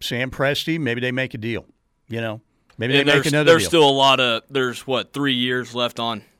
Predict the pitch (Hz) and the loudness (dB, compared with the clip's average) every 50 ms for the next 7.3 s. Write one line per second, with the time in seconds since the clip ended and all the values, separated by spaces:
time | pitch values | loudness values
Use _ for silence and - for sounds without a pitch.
0 | _ _ - 123 123 120 123 120 135 139 135 117 104 - _ _ - 120 113 113 | _ _ -4 -2 0 0 0 0 0 0 0 0 -2 -6 _ _ -6 -4 -4 -2
1 | 127 135 127 - 123 120 110 - - - - 147 139 127 - - 117 107 107 107 | -2 -2 -2 -4 -6 -8 -8 -10 -12 -4 0 0 0 0 0 -4 -4 -4 -4 -4
2 | - - 117 110 110 107 101 _ _ _ _ _ _ - 92 107 110 113 113 90 | -6 -6 -4 -4 -4 -4 -6 _ _ _ _ _ _ -8 -2 0 0 0 -2 -2
3 | 101 110 117 123 131 120 113 113 120 117 113 113 117 117 117 110 - 104 - 123 | -2 0 2 2 2 0 -2 -4 -4 -4 -4 -2 -2 -4 -4 -6 -8 -10 -8 -6
4 | 120 117 113 110 107 113 113 - - 104 98 95 - _ _ _ _ _ _ _ | -6 -6 -6 -6 -8 -8 -10 -10 -10 -10 -10 -10 -10 _ _ _ _ _ _ _
5 | _ _ _ _ - 113 147 147 135 120 113 117 107 104 117 113 107 110 113 107 | _ _ _ _ -6 -2 0 0 0 0 -2 -2 -2 -2 -2 -2 -2 -2 -4 -4
6 | 110 110 - 127 123 117 - 120 113 104 107 107 117 113 110 107 104 101 101 104 | -6 -4 -4 -4 -4 -4 -6 -8 -10 -10 -10 -10 -8 -8 -6 -6 -6 -6 -6 -6
7 | 104 104 104 98 - | -4 -4 -4 -4 -6